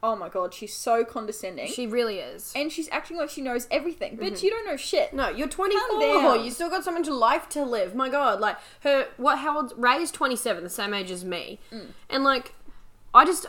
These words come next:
Speaker 2: you know what,
Speaker 1: And
Speaker 2: the
Speaker 1: she
Speaker 2: whole
Speaker 1: just
Speaker 2: premise of
Speaker 1: chilling.
Speaker 2: the show, saying to someone, "You either marry me or we break up," is just so, like,
Speaker 1: It's not destined to work at
Speaker 2: Nah.
Speaker 1: all.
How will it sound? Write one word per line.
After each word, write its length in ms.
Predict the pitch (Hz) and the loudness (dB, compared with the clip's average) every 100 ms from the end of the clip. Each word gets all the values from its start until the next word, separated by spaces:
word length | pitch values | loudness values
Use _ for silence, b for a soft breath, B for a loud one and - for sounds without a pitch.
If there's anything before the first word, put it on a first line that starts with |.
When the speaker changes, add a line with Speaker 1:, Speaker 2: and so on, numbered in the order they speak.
| - | -2
Speaker 2:
you 100 | 311 | 4
know 120 | 320 | 4
what, 180 | 214 240 | 4 4
Speaker 1:
And 80 | 285 | 4
Speaker 2:
the 60 | |
Speaker 1:
she 60 | 240 | 6
Speaker 2:
whole 120 | 403 | 6
Speaker 1:
just 100 | 370 | 4
Speaker 2:
premise 220 | 247 247 | 4 4
of 40 | 262 | 2
Speaker 1:
chilling. 120 | 196 | 0
Speaker 2:
the 60 | 202 | -4
show, 440 | - 202 143 180 - b b b - | -2 0 0 -4 -10 b b b -16
saying 300 | - - 247 | -4 2 2
to 60 | 240 | 2
someone, 280 | 247 226 214 | 0 0 2
"You 160 | 247 | 6
either 200 | 240 208 | 6 6
marry 420 | 208 226 233 226 226 | 2 4 4 4 4
me 160 | 226 | 2
or 60 | - | 0
we 120 | 190 | -6
break 400 | 180 202 185 175 | 0 2 2 0
up," 260 | 110 - - b b - | -4 -4 -10 b b -2
is 200 | 220 202 | -2 0
just 180 | 202 208 | -6 -6
so, 580 | - - 247 240 240 226 - | -4 2 4 6 4 2 0
like, 480 | 220 180 165 - - - - | 2 2 2 -8 -20 -20 -4
Speaker 1:
It's 240 | 220 214 | -4 -2
not 240 | 226 208 196 | -4 -4 -2
destined 360 | 185 - 151 | -4 -4 -10
to 80 | 185 | -8
work 300 | 156 131 - - | -6 -8 -8 -2
at 20 | |
Speaker 2:
Nah. 140 | 247 | 0
Speaker 1:
all. 100 | 190 | 0